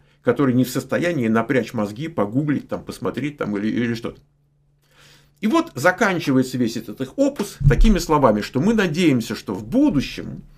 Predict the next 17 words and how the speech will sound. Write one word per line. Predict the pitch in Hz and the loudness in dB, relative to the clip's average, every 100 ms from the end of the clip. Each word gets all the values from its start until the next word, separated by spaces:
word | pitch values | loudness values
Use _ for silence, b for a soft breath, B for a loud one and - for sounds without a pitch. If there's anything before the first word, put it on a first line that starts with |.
| b b b - | b b b -6
значит, | 107 139 123 117 | 0 0 0 2
вы | 151 | 2
будете | 160 214 214 233 | 4 2 0 0
проверять | 247 262 277 208 196 220 - | 2 4 4 4 2 0 -2
информацию, | 285 262 262 240 151 - 104 | -2 0 2 2 2 -2 -4
прежде | - 202 202 131 123 | -2 2 2 2 -4
чем | - 285 - 135 b b | -2 -2 -2 -4 b b
делать | 120 139 170 135 - b b | -6 2 4 4 0 b b
фальшивые, | - 160 156 - 190 131 113 104 | 0 2 2 0 2 2 2 0
значит, | 120 95 - - - | -2 -4 -6 -10 -6
э, | 95 92 90 85 | -4 -4 -6 -8
там, | 80 78 92 | -8 -8 -8
заявления, | 107 110 117 240 269 117 | -2 0 0 0 2 0
которые | 123 120 139 127 | 0 2 4 4
могут | 123 131 127 | 2 0 0
не, | 123 117 | 0 -2
не | 117 127 120 | -2 -4 -6